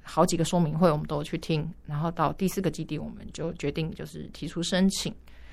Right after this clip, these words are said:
那其实那时候真的是势在必得，因为人就是小，两个小孩，我们四个，两大两小挤一个房间真的是挤不下，所以那时候就是做好万准，万全的准备去做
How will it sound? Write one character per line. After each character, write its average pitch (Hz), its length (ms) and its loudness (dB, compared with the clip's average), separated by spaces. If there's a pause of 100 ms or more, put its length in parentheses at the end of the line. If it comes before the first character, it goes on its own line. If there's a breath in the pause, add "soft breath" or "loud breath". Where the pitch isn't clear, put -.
(260 soft breath)
那 262 80 0
其 247 160 4
实 226 100 4
那 247 140 12
时 254 80 8
候 226 80 10
真 220 140 8
的 202 100 10
是 214 120 6
势 214 200 2
在 175 180 6
必 165 220 0
得， - 220 -10
因 196 120 6
为 190 120 10
人 147 500 2
就 202 100 0
是 214 80 8
小， 180 160 4
两 143 140 0
个 151 60 -2
小 143 160 2
孩， 143 180 2
我 170 80 8
们 180 180 8
四 240 260 2
个， 165 380 6 (300 loud breath)
两 170 200 6
大 208 140 8
两 160 200 8
小 147 100 4
挤 139 160 -4
一 156 60 -4
个 160 80 -6
房 147 160 0
间 156 160 2
真 151 120 2
的 143 60 0
是 151 120 -2
挤 - 180 -8
不 - 100 -14
下， 151 340 -4
所 208 160 2
以 220 80 10
那 214 140 10
时 202 80 2
候 185 180 6
就 175 140 0
是 170 260 0 (760 loud breath)
做 208 180 8
好 151 140 0
万 175 220 4
准， 143 180 -8 (260)
万 196 260 8
全 170 160 0
的 - 80 -8
准 - 180 -10
备 170 140 2
去 165 120 -4
做 160 500 -4